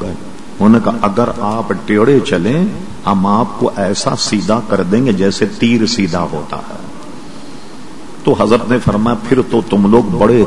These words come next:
کام کے لوگ ہو۔" اس کا مطلب کیا ہے؟ اظہار، آ-، آ-، آزادی، اظہار رائے، ہر آدمی اپنے رائے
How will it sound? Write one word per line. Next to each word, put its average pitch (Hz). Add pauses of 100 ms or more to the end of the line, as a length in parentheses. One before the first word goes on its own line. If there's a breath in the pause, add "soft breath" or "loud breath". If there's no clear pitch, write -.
کام 104
کے 92
لوگ 78
ہو۔" 73 (540)
اس -
کا 101
مطلب 98
کیا 147
ہے؟ 120
اظہار، 101 (260)
آ-، 92 (100)
آ-، 92
آزادی، 98
اظہار 104 (120)
رائے، 80 (200)
ہر 98
آدمی 92
اپنے 98
رائے 87